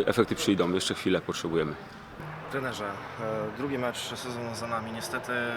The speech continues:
Speaker 2: drugi zakończony wynikiem, który nas absolutnie nie zadowala. Po bardzo dobrym meczu, mimo wszystko, w naszym wykonaniu.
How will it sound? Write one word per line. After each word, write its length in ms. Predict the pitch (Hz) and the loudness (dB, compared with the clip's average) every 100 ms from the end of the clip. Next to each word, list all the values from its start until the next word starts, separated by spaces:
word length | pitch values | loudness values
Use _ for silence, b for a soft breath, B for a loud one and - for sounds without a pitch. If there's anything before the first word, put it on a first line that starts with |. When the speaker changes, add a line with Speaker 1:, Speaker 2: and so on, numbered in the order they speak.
| 117 | -4
Speaker 2:
drugi 220 | 127 123 120 | -6 -6 -4
zakończony 560 | 120 - 113 123 120 120 117 113 107 107 | -4 -4 -6 -4 -2 -2 -2 -4 -6 -6
wynikiem, 440 | 113 117 104 117 113 113 110 | -6 -6 -4 -2 -2 -4 -6
który 180 | - 117 | -4 -2
nas 340 | 113 113 - 117 | -2 -2 -4 -4
absolutnie 380 | - 120 117 | -2 -4 -4
nie 100 | 117 | -2
zadowala. 520 | 113 113 117 127 113 120 B B B - | -2 -2 2 4 6 4 B B B -2
Po 60 | 123 127 127 127 131 117 | 0 0 2 0 0 -2
bardzo 220 | 135 139 151 147 - - | -2 0 -2 -4 -6 -4
dobrym 280 | 196 208 208 208 | -2 -2 -2 -4
meczu, 180 | 214 - | -4 -4
mimo 180 | 123 123 | -4 -4
wszystko, 340 | 123 165 - 123 | -4 -4 -4 -4
w 40 | |
naszym 220 | 123 120 | -4 -4
wykonaniu. 480 | 110 - 123 117 107 | -4 -2 0 2 0